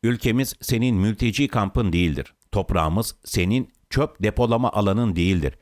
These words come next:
Mahallelerimiz senin uyuşturucu baronlarının fink attığı bataklıklar değildir. Bu karanlığa asla ama asla mahkum değiliz.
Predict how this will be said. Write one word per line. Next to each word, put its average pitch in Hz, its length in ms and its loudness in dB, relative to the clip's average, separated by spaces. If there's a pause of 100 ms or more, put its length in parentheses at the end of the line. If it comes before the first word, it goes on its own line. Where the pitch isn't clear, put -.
(320)
Mahallelerimiz 123 880 2
senin 123 440 0
uyuşturucu 113 720 0
baronlarının 117 680 2
fink 156 320 -2
attığı 120 380 0
bataklıklar 107 720 -2
değildir. 80 440 -2 (440)
Bu 131 140 -2
karanlığa 85 760 2
asla 110 500 0
ama 82 300 0
asla 117 420 2
mahkum 107 460 0
değiliz. 80 400 0